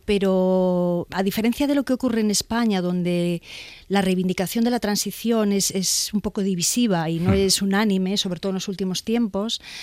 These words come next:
Speaker 1: la reivindicación de la Revolución de los Claveles es, es bastante transversal,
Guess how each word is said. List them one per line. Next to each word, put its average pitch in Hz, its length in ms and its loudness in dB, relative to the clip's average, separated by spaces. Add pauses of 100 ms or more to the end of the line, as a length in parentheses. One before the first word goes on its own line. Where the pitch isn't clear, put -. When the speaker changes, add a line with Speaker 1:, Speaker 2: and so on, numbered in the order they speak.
(360)
Speaker 1:
la 190 420 4
reivindicación 196 680 2
de 240 60 4
la 247 100 2
Revolución 196 420 0
de 208 40 0
los 196 140 -2
Claveles 190 480 0
es, 190 240 0
es 190 120 -4
bastante 208 800 0
transversal, 160 920 -2